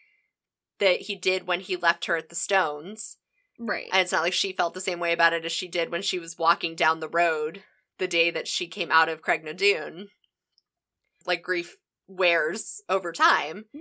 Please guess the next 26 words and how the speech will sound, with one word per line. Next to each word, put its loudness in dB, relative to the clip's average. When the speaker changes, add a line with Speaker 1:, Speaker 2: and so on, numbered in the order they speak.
Speaker 2:
Right. 4
Speaker 1:
But 4
it's 4
still 4
the 2
same 0
thing, 0
and 0
they're 2
still 0
processing 2
it -6
the 0
way 0
that, -2
like, 2
someone -2
living -4
with -4
grief -6
would. -6
Speaker 2:
Mm-hmm. -6
And 6
I 6
feel 2
like, 4